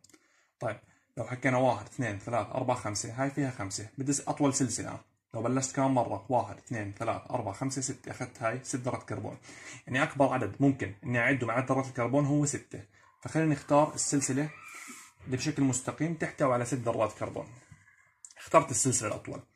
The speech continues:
هسا بدي أرقم بحيث التفرعات هاي تأخذ أقل أرقام. خلينا نبلش ترقيم من هون. رقم واحد، اثنين، ثلاث، هاي أربعة،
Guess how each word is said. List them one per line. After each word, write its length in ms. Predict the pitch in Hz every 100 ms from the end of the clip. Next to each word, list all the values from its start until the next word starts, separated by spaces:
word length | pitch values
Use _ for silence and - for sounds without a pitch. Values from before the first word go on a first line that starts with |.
| - - -
هسا 220 | 151 170
بدي 440 | 160 147 160 170 - _ _ _ _ _ _ _ _ - -
أرقم 440 | 147 156 - 151
بحيث 360 | 127 143 - -
التفرعات 640 | - 135 135 131 156 143
هاي 140 | 147 147
تأخذ 300 | 160 151 -
أقل 240 | - 131
أرقام. 320 | 123 - 123 - _ - - - - - _ -
خلينا 220 | - 165 175
نبلش 140 | 151
ترقيم 300 | 147 - 147
من 160 | 139 117
هون. 180 | 104 - - - _ -
رقم 260 | 135 135 123
واحد، 320 | 117 143 165 - - - - - - -
اثنين، 360 | 127 120 139 147 _ _ _ -
ثلاث، 300 | 120 123 127 - - - _ _ _
هاي 140 | 123
أربعة، 400 | - 113 120 127